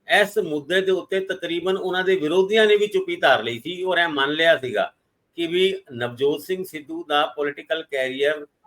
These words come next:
ਕਾਂਗਰਸ ਦੇ ਵਿੱਚ ਹਾਸ਼ੀਆ ਤੇ ਚਲਾ ਗਿਆ। ਔਰ ਇਹਦੇ ਵਿੱਚ ਪ੍ਰਤਾਪ ਸਿੰਘ ਬਾਜਵਾ ਉਹਨਾਂ, ਜਿਨ੍ਹਾਂ ਨੂੰ ਹੈਲੀਕਾਪਟਰ ਵੀ ਦਿੱਤਾ ਹੋਇਆ ਕਹਿੰਦੇ ਕਾਂਗਰਸ ਨੇ, ਰਾਜਾ ਵੜਿੰਗ ਤੋਂ ਲੈ ਕੇ ਤਮਾਮ ਉਹ ਕਾਂਗਰਸੀ ਜਿਹੜਾ ਕਦੀ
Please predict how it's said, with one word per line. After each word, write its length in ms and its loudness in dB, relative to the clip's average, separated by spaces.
ਕਾਂਗਰਸ 460 -2
ਦੇ 60 -6
ਵਿੱਚ 280 -8
ਹਾਸ਼ੀਆ 380 2
ਤੇ 140 -4
ਚਲਾ 260 -8
ਗਿਆ। 180 -18
ਔਰ 220 -4
ਇਹਦੇ 220 2
ਵਿੱਚ 180 0
ਪ੍ਰਤਾਪ 480 0
ਸਿੰਘ 240 -10
ਬਾਜਵਾ 420 2
ਉਹਨਾਂ, 220 -4
ਜਿਨ੍ਹਾਂ 240 -2
ਨੂੰ 120 -2
ਹੈਲੀਕਾਪਟਰ 520 -4
ਵੀ 100 -4
ਦਿੱਤਾ 300 -2
ਹੋਇਆ 180 0
ਕਹਿੰਦੇ 240 -8
ਕਾਂਗਰਸ 440 -6
ਨੇ, 180 -8
ਰਾਜਾ 340 4
ਵੜਿੰਗ 460 -2
ਤੋਂ 80 -8
ਲੈ 160 2
ਕੇ 140 -8
ਤਮਾਮ 500 2
ਉਹ 140 2
ਕਾਂਗਰਸੀ 440 0
ਜਿਹੜਾ 240 2
ਕਦੀ 380 -4